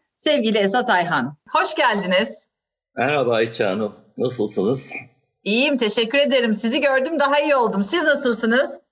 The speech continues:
Speaker 2: Çok teşekkür ediyorum bu yayına bizi aldığınız için. İyi pazarlar diliyorum.
Speaker 1: Bir pazar günü kaydediyoruz biz bu yayını. Esat Bey malum hafta içi çok yoğun oluyor. O yüzden ancak ve ancak bulabildiğimiz yegane zaman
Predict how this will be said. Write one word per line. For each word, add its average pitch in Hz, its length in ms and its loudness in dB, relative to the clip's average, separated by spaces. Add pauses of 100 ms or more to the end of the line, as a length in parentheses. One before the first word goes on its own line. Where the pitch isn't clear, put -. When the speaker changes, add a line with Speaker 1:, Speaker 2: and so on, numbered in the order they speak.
(360)
Speaker 2:
Çok 90 220 -2
teşekkür 95 500 0
ediyorum 85 520 0
bu 78 80 0
yayına 78 400 2
bizi 69 200 -2
aldığınız 71 560 -2
için. 76 240 -2 (580)
İyi 78 200 -4
pazarlar 78 680 0
diliyorum. 71 600 -2 (380)
Speaker 1:
Bir 165 440 0
pazar 233 440 0
günü 233 400 0
kaydediyoruz 190 680 0
biz 175 200 -4
bu 180 60 -4
yayını. 190 340 2 (340)
Esat 214 300 -2
Bey 208 140 2
malum 208 360 0
hafta 214 360 -2
içi 214 240 -2
çok 302 280 -2
yoğun 214 200 2
oluyor. 196 340 2 (220)
O 220 100 0
yüzden 233 420 0
ancak 240 440 0
ve 220 60 0
ancak 226 360 0
bulabildiğimiz 220 680 0
yegane 214 500 2
zaman 247 400 0